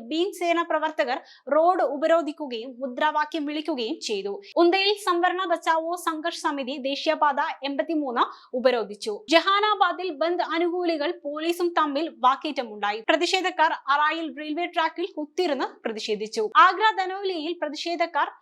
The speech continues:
കടകൾ അടപ്പിച്ചു. പട്നയിൽ പ്രതിഷേധക്കാർക്കു നേരെ പോലീസ്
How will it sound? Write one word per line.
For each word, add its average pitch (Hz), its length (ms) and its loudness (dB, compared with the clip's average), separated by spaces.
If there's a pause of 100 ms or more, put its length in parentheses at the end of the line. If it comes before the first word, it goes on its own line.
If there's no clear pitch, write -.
(200)
കടകൾ 302 340 2 (160)
അടപ്പിച്ചു. 226 420 -4 (460)
പട്നയിൽ 302 420 4 (120)
പ്രതിഷേധക്കാർക്കു 311 800 0
നേരെ 294 280 2
പോലീസ് 294 340 -2